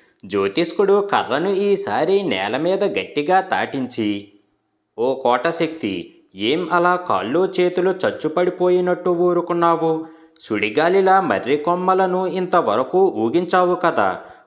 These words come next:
మరొకసారి ప్రయత్నించి చూడు," అన్నాడు పళ్ళు కొరుకుతూ. ఒకటి రెండు క్షణాల నిశ్శబ్దం తర్వాత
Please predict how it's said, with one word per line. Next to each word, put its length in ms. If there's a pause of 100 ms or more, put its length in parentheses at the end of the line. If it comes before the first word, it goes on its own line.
మరొకసారి 680
ప్రయత్నించి 600
చూడు," 640 (300)
అన్నాడు 520
పళ్ళు 360
కొరుకుతూ. 680 (500)
ఒకటి 460
రెండు 260
క్షణాల 540
నిశ్శబ్దం 540
తర్వాత 800